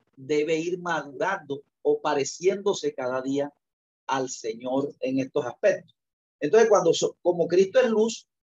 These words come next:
¿verdad? Dice que, eh, hay un triunfo sobre las tinieblas, porque en este momento puede organizarse cualquier, eh, conspiración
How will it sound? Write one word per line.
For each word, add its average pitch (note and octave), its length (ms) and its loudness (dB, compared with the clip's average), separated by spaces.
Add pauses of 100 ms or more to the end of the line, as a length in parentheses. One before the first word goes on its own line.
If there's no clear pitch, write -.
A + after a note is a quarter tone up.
(220)
¿verdad? D3+ 400 2 (540)
Dice D#3 420 -2
que, D3+ 300 -4 (1120)
eh, C#3+ 520 4 (560)
hay E3 220 0
un G#3 180 -4
triunfo A#3+ 440 2
sobre D#3 260 2
las D3 180 -4
tinieblas, C3+ 420 -2 (1000)
porque F3 600 0 (160)
en F3+ 160 -2
este F#3+ 240 2
momento A3 440 -2
puede G#3+ 220 4
organizarse E3 800 -2
cualquier, E3+ 580 -4
eh, D#3 720 -10 (120)
conspiración D#3 1200 2